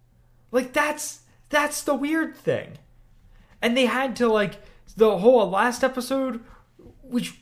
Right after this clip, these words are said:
once again, came out a year ago from this one, was all about, like, how they were scheming so that they could go to this, like, fair at the state capitol, which, like, they had to do.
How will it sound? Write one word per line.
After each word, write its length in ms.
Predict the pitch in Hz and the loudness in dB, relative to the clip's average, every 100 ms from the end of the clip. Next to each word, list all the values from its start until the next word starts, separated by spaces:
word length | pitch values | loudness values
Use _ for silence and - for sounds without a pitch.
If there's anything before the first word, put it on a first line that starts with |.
| - | 0
once 240 | 175 175 | 0 2
again, 340 | 220 226 156 147 - - | -2 -2 -2 -8 -16 -12
came 220 | 180 190 | -8 -4
out 280 | 214 214 - | -4 -4 -6
a 120 | 220 226 | 0 0
year 380 | 214 285 320 208 | 0 0 4 4
ago 520 | 135 113 104 156 170 - _ | 4 0 2 -2 -4 -20 _
from 320 | - 190 185 | -6 0 0
this 260 | 233 262 - | 2 0 -2
one, 260 | 156 127 131 - - | -6 -6 -8 -12 -20
was 200 | - 208 | -6 -2
all 300 | 214 220 226 | -2 2 4
about, 400 | 226 208 214 - | 4 4 2 0
like, 240 | 185 180 - | -2 -2 -4
how 220 | - 208 | -4 -2
they 160 | 185 185 | -2 -2
were 140 | 180 | -4
scheming 680 | - - - 196 202 208 208 - | -4 -8 -12 -10 -8 -10 -12 -16
so 200 | - 214 | -6 -4
that 200 | 180 180 | -2 -2
they 100 | 185 | -2
could 300 | 180 185 151 | -2 -4 -4
go 500 | 156 170 175 175 175 - | 4 4 6 2 0 -10
to 280 | - 202 190 | -10 -8 -6
this, 280 | 160 160 - | -4 -6 -4
like, 360 | 143 127 - - _ _ | -4 -4 -4 -18 _ _
fair 680 | - - - 160 165 180 180 | -20 -10 0 2 4 4 2
at 240 | 143 147 - | 0 -4 -6
the 80 | 135 | -10
state 400 | - 160 156 156 | -6 -6 -6 -8
capitol, 540 | 147 151 175 214 208 | -4 -4 -2 0 2
which, 180 | 170 165 | 0 2
like, 160 | 147 | 0
they 140 | 151 143 | 0 -4
had 420 | 120 131 147 139 | 2 4 4 0
to 120 | 151 | -4
do. 540 | 131 117 143 254 262 | -4 0 2 2 -2